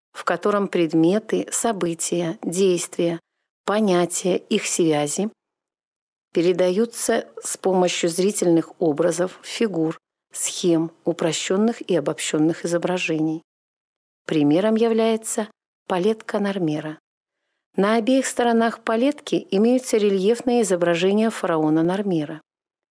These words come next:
Палетка исполнена в виде победной стелы, повествующей о триумфальной победе Верхнего Египта над Нижним. Постепенно вместо упрощённых и обобщённых изображений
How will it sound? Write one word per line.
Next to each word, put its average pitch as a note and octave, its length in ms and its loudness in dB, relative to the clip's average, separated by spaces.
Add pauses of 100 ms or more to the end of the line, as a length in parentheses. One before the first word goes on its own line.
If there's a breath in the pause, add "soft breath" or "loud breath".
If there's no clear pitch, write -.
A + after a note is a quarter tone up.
(140)
Палетка F#3 500 0
исполнена D#3 720 0 (120)
в F3+ 60 -2
виде D#3 340 -2
победной D#3+ 540 0
стелы, E3+ 540 -2 (480)
повествующей D#3 800 0
о - 20 -4
триумфальной D#3 680 -2
победе D#3 480 -2
Верхнего F3+ 500 0
Египта G3+ 600 -2 (380)
над G#3+ 240 -2
Нижним. D#3 500 -4 (1040)
Постепенно A3+ 880 0
вместо A3 460 0
упрощённых G#3 1000 0
и G3 80 2
обобщённых E3+ 720 2
изображений D#3+ 880 0